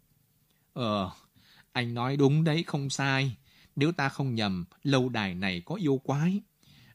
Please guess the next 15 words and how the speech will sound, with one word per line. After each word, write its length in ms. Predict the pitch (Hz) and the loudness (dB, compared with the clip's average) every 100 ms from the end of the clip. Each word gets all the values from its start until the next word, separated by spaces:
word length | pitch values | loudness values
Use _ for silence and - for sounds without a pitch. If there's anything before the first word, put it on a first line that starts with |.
| _ | _
Anh 160 | 151 | -4
phải 120 | 135 95 | -2 -4
biết 240 | 175 208 - | 0 -2 -2
rằng, 380 | 113 98 85 80 _ _ _ _ _ | -6 -6 -8 -14 _ _ _ _ _
nhưng 460 | 127 127 120 113 110 - _ _ - | 0 0 0 -6 -8 -14 _ _ 0
trước 140 | 196 | 0
khi 120 | 165 | 2
nghe 160 | 143 131 | 0 -2
ta 200 | 131 131 | -2 -2
nói 200 | 131 180 | 0 0
điều 240 | 127 87 | -2 -4
này, 300 | 87 87 85 - | -6 -8 -10 -8
anh 140 | 135 | -6
phải 220 | 123 92 - | -4 -6 -6
thề 540 | - 117 117 113 110 | -8 -4 0 0 -2